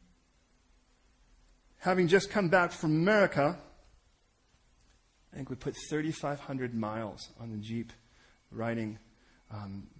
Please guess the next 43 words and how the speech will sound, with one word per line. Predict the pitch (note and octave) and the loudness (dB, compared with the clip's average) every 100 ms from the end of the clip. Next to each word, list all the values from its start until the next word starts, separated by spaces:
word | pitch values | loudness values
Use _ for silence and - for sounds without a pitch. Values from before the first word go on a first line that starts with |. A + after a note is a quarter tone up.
| - | -20
for | - A#2 | -10 -8
the | G#2+ | -8
two | G#2 - B2+ | -8 -6 -4
weeks | A2 - - | -4 -6 -10
we | G#2 | -10
were | G2+ | -8
there. | G#2 G#2 G2+ G2+ _ _ _ _ _ _ _ | -6 -8 -8 -14 _ _ _ _ _ _ _
It's | D3 C#3+ | -4 -2
amazing | D#3 E3+ F#3+ A#2+ G#2+ G#2+ _ _ _ | 0 -2 -2 -6 -8 -10 _ _ _
how | - B2+ | -8 -6
long | B2+ C#3+ C3 G#2+ G#2+ _ | -4 -2 -2 -6 -10 _
three | - B2+ | -12 -6
hundred | C#3 C3+ | -4 -4
and | A#2 | -6
fifty | - D3+ - D3 | -6 -8 -6 -6
miles | D3 F#3+ B2 - | -4 -6 -8 -8
can | A#2+ | -6
be, | G#2+ G#2+ | -6 -8
for | G#2 | -8
instance, | G2+ - A2 A2 | -10 -8 -10 -10
between | - A2 - B2 A#2+ | -12 -12 -6 -6 -4
places | - - - - - | -8 -12 -14 -20 -20
to | - | -16
speak. | - - - - _ _ _ _ _ _ _ _ _ - | -16 -16 -20 -20 _ _ _ _ _ _ _ _ _ -14
But | B2 | -8
there's | B2 - - | -6 -6 -6
something, | C#3+ D3 D3+ - | -6 -4 -4 -2
and | D3 | -2
you | D#3 | 0
know | D#3+ | 0
what? | D#3+ D3+ | -2 -2
Then | D3+ | 0
you | D3+ | 2
get | D3+ | 0
humbled | C3+ D#3 C#3+ | -4 -6 -6
because | A#2+ A2+ | -6 -6
somebody | C3 C3 B2+ | -6 -6 -6
drove | C3 B2 | -4 -4
even | A#2 A#2 | -6 -8
farther | - A#2 B2 A2 | -6 -6 -6 -10
to | G2+ | -12
see | - - | -14 -12
you. | G#2+ G2 | -12 -12